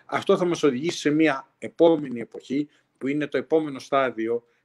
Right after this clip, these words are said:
των τηλεδιασκέψεων. Πάμε, θα πάμε στο θέμα που στην Ευρώπη το είχα αντιμετωπίσει στα πλαίσια του Ευρωπαϊκού Συμβουλίου Δικηγόρων, είχε πάρα πολύ βασανίσει το artificial intelligence.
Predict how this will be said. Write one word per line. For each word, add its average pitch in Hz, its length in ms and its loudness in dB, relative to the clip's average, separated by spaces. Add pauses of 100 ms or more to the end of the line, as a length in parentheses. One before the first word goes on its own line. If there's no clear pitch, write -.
των 131 200 0
τηλεδιασκέψεων. 120 1000 -4
Πάμε, 175 240 -2
θα 131 140 -8
πάμε 165 260 -2
στο - 180 -12
θέμα 151 280 -4
που - 120 -18
στην - 180 -10
Ευρώπη 143 480 0 (200)
το - 100 -2
είχα 139 100 -4
αντιμετωπίσει 127 580 -6
στα 123 120 -2
πλαίσια 127 380 -4
του - 80 -12
Ευρωπαϊκού 117 420 -4
Συμβουλίου 123 400 -6 (240)
Δικηγόρων, 151 540 0 (160)
είχε 135 200 -4
πάρα 143 220 2
πολύ 135 180 -4
βασανίσει 127 520 -8
το 117 180 -6
artificial - 400 -4 (120)
intelligence. 110 600 -6